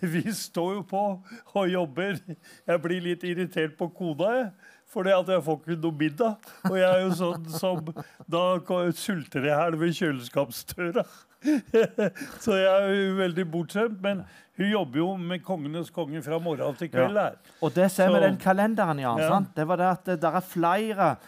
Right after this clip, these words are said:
Speaker 2: nærbilder, situasjonsbilder på hver eneste måned, sant? Du har en hel A fire-side først med opphenget,
Speaker 1: Ja.
Speaker 2: hvor det viser spesifikke, eh, scener og epis-, eh, og, ah, de,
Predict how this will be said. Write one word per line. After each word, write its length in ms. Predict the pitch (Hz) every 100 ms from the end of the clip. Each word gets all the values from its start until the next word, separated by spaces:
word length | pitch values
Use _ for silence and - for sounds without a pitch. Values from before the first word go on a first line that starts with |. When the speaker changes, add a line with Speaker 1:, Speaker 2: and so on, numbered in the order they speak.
| -
Speaker 2:
nærbilder, 840 | 147 165 180 131 123 175 202 190 196
situasjonsbilder 1400 | - 190 - 185 175 175 185 202 - - 190 180 190 190 - - -
på 140 | - 185 -
hver 220 | 170 190 185
eneste 400 | 165 156 180 -
måned, 320 | 175 143 127 160
sant? 280 | 175 208 190
Du 80 | 160
har 200 | 185 185
en 80 | 151
hel 240 | 170 190
A 220 | 156 175
fire-side 800 | 185 180 135 185 196 196 196 175
først 320 | 185 196 - - - -
med 100 | 170 202
opphenget, 580 | - - 185 214 247 240
Speaker 1:
Ja. 220 | 139 135 165
Speaker 2:
hvor 120 | 190
det 120 | 196
viser 420 | 202 147 - 208
spesifikke, 1000 | 208 - 175 190 190 214 220 202 - 208 160 185 175 -
eh, 340 | 165 156 139
scener 640 | 135 - 214 175 131 151 208
og 140 | 185 -
epis-, 420 | 180 - - -
eh, 420 | 180 151 147 147 139
og, 160 | 190 180
ah, 320 | 180 175 165
de, 520 | 135 151 143 135 131